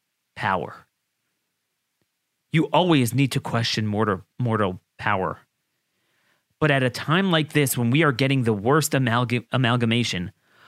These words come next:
of contradictory logic to result in consistently extreme fascist and left-wing outcomes, we must start throwing red flags.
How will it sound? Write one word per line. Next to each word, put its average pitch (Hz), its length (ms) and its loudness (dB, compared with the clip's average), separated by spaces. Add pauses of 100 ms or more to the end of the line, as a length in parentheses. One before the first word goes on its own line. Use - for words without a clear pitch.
(160)
of 117 160 0
contradictory 147 1300 0
logic 120 600 0 (1600)
to 160 140 0
result 131 720 2
in 131 140 -2
consistently 120 920 -2
extreme 139 680 0
fascist 135 600 -2
and 120 160 -4
left-wing 117 560 -2
outcomes, - 640 -8 (1400)
we 135 160 2
must 127 240 0
start 117 240 0
throwing 107 400 0
red 95 240 0
flags. - 640 -8